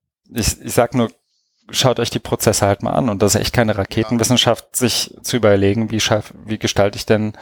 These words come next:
Speaker 2: Überhaupt nicht. Das,
Speaker 1: einen offenen,
Speaker 2: das, das,
Speaker 1: kollaborativen
Speaker 2: genau.
Speaker 1: Prozess.
Speaker 2: Das sind einfach grundlegende Dinge, aber du, das ist, du musst es organisieren,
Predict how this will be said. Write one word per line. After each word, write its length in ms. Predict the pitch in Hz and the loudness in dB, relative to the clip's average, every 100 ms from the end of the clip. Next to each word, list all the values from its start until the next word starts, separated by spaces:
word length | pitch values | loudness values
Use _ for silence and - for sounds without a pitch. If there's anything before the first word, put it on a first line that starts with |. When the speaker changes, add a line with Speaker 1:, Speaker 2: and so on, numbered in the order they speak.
| - - - _ | -20 -20 -20 _
Speaker 2:
Überhaupt 460 | 123 117 131 - 113 | 0 4 4 2 -4
nicht. 220 | 98 - | -6 -6
Das, 180 | 110 107 | -4 2
Speaker 1:
einen 80 | 110 | 2
offenen, 400 | 110 120 117 110 | 2 4 4 2
Speaker 2:
das, 60 | - | 0
das, 60 | |
Speaker 1:
kollaborativen 880 | 113 110 107 98 101 - 98 110 107 | 2 2 0 -2 -4 -6 -6 -6 -6
Speaker 2:
genau. 200 | 131 131 | -6 -2
Speaker 1:
Prozess. 360 | 131 101 - - | 0 0 -2 -6
Speaker 2:
Das 100 | 113 | -8
sind 160 | 135 120 | -4 0
einfach 320 | 135 147 139 - - 98 - | 2 2 0 -2 -18 -18 -6
grundlegende 480 | 139 135 131 123 110 | -4 0 0 0 0
Dinge, 240 | 120 143 | 4 4
aber 120 | 123 | 4
du, 220 | 123 107 | 2 0
das 240 | 98 120 139 | 0 0 0
ist, 240 | 117 - - - - - - | -4 -8 -10 -14 -14 -14 -10
du 60 | 104 | -2
musst 200 | 127 131 | 0 0
es 100 | 123 | 2
organisieren, 920 | 107 120 120 113 131 151 151 151 131 | 2 4 2 0 2 4 4 2 -2